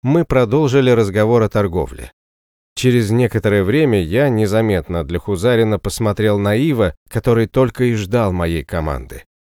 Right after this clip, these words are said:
и кивнул. Ива, повысив голос, завёл разговор о стрельбе из лука.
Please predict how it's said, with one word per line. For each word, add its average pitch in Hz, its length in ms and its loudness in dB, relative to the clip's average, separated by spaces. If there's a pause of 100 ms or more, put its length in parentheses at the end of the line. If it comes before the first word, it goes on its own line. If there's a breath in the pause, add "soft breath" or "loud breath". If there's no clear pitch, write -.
(160)
и 143 120 -2
кивнул. 92 580 -4 (680)
Ива, 123 500 0
повысив 120 560 2
голос, 160 480 2
завёл 175 500 0
разговор 143 480 0
о 131 80 2
стрельбе 117 520 -2
из 87 120 -4
лука. 76 420 -8